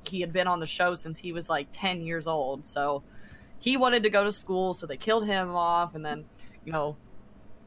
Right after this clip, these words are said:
Rick wanted to leave for whatever reason he said. And then the girl who plays Maggie wanted to leave. Like, she's,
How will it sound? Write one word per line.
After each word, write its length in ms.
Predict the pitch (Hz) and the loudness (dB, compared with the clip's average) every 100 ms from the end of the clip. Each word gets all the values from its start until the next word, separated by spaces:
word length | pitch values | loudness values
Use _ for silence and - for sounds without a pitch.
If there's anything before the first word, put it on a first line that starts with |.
| - - - - | -20 -18 -18 -10
Rick 300 | 170 214 220 | 2 2 4
wanted 280 | 214 208 202 | 2 4 4
to 60 | 196 | 2
leave 380 | 190 185 185 175 | 0 -2 -4 -2
for 280 | 185 180 | -2 -2
whatever 420 | 165 175 185 185 175 | -2 -2 0 0 -2
reason 340 | 180 180 185 | -2 -4 -6
he 200 | 175 190 | -4 -4
said. 500 | - 185 175 180 175 | 0 2 4 4 2
And 200 | - 175 | 0 -2
then 400 | 165 160 156 156 - - - - - - - - | 0 0 0 -6 -12 -20 -18 -18 -18 -12 -10 -4
the 60 | |
girl 220 | 208 233 220 | 4 6 6
who 80 | |
plays 320 | 208 196 180 175 | 6 4 2 -2
Maggie 720 | 180 196 202 202 202 196 190 | 0 2 2 0 -4 -4 -6
wanted 360 | 180 196 196 190 | -2 0 0 -2
to 100 | 185 | -2
leave. 300 | 180 180 170 | 0 0 -2
Like, 140 | 165 | -4
she's, 380 | - 247 247 | -2 -2 -2